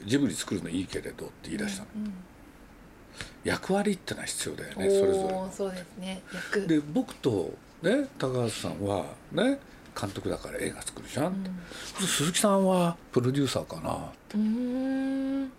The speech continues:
Speaker 1: て言ったのは宮崎駿なのよ。
Speaker 2: 宮崎さんが役を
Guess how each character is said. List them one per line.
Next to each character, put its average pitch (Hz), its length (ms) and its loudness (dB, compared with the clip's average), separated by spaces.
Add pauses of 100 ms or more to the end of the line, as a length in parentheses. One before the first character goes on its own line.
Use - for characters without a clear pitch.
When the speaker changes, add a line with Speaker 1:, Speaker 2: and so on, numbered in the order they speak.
Speaker 1:
て 208 100 4
言 175 100 4
っ - 40 -8
た 180 120 6
の 117 100 2
は 87 60 0
宮 101 180 2
崎 85 140 -4
駿 - 160 -10
な 76 60 -10
の 73 80 -12
よ。 71 60 -14 (840)
Speaker 2:
宮 226 240 -4
崎 285 220 -4
さ 247 160 -6
ん 240 100 -4
が 240 80 -2
役 214 340 -2
を 175 240 -2